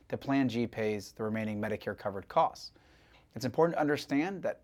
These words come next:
the letter of the plan determines the coverage. So Plan G is the same with every carrier. So even though I'm gonna show you quotes from over fifteen, twenty different carriers, the G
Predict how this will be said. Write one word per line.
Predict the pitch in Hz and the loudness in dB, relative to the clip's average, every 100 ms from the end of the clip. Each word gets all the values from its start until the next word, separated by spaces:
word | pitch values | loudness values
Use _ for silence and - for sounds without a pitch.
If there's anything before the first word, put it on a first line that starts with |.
| - | -12
the | - | -6
letter | 104 123 151 | 2 4 4
of | 139 | 4
the | 127 | 0
plan | - 131 | -2 -2
determines | 151 117 117 113 110 | 0 -2 -2 -2 -2
the | 104 | -4
coverage. | - 101 104 160 - - | -4 -4 -4 -6 -10 -18
So | - - 110 | -14 -8 -8
Plan | - 139 139 127 | -2 2 4 4
G | 107 131 | 2 0
is | 180 - 104 | 0 -4 -4
the | 110 | -4
same | - 123 | -2 -2
with | 101 - | -2 -4
every | 117 120 | -2 0
carrier. | 143 - 107 123 147 - - - | 0 0 2 0 -4 -10 -20 -20
So | - - | -8 0
even | 127 | 4
though | 135 | 6
I'm | 127 | 6
gonna | 123 | 4
show | - 135 | 4 4
you | 127 117 | 4 2
quotes | - 165 185 - - - - _ | 2 6 6 4 -12 -18 -20 _
from | - 117 | -4 0
over | 135 120 117 | 2 2 0
fifteen, | - 139 - 139 131 | 2 0 2 2 2
twenty | - 131 123 | 0 0 0
different | 120 113 | -2 -6
carriers, | - 175 185 120 117 - - - - _ | 0 2 4 2 0 -4 -16 -20 -20 _
the | - | -4
G | 110 104 185 208 | -2 2 2 2